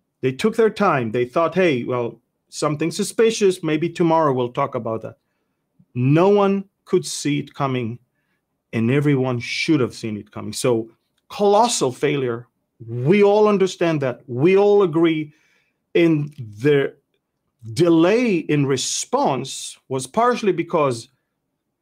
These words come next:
all the soldiers in the area were slaughtered, but also because when the events began and information started coming, the central command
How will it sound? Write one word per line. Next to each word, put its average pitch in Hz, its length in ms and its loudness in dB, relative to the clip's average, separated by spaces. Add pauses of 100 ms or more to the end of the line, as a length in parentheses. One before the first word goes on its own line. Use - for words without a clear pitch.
(300)
all 208 220 2
the 185 100 0
soldiers 180 480 0
in 139 120 0
the 139 140 -2
area 156 320 2
were 113 320 -2
slaughtered, 180 760 -2 (720)
but 117 140 -4
also 123 640 -2 (1000)
because 151 420 -2
when 143 360 0
the 143 200 -4
events 175 600 -2
began 147 1000 -2 (480)
and 165 360 0
information 165 720 0
started 226 720 -2
coming, 123 500 -4 (680)
the 127 100 -4
central 262 560 -2
command 214 600 -2